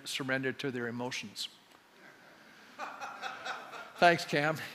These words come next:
That's an acknowledgement. Oh, yeah. A few of us have surrendered to our emotions from time to time. Isn't that true? And I,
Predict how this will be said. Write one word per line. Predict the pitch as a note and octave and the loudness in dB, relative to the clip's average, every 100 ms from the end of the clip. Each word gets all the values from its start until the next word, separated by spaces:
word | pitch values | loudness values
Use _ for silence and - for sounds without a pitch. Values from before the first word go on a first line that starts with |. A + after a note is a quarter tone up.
| - - - - - | -14 -20 -18 -14 2
That's | - F3 | 6 6
an | E3 | 6
acknowledgement. | D#3+ E3+ D#3+ D3+ C#3+ D#3 E3 | 2 6 6 6 4 8 12
Oh, | B3+ | 12
yeah. | F3+ - - - - - - - | 12 10 4 -4 -14 -16 -16 4
A | G#3 | 8
few | - D4 | 12 12
of | C4+ | 12
us | A#3 - | 12 12
have | G#3 | 8
surrendered | - F#3+ F3+ F#3+ F#3+ | 6 8 10 12 10
to | - | 10
our | F3 | 10
emotions | E3+ E3+ E3+ E3 C3 | 10 8 8 4 0
from | D3 | 0
time | - C3 C3 | 4 4 2
to | |
time. | B2+ D3+ A2 A2+ | -2 0 2 2
Isn't | D3 | 2
that | D#3+ D3+ | 4 4
true? | - F3 F3 D3+ - - - - - - - - - - | 6 6 6 2 -10 -18 -20 -18 -16 -16 -18 -20 -2 10
And | C4 B3 - - | 12 12 8 10
I, | C4+ | 10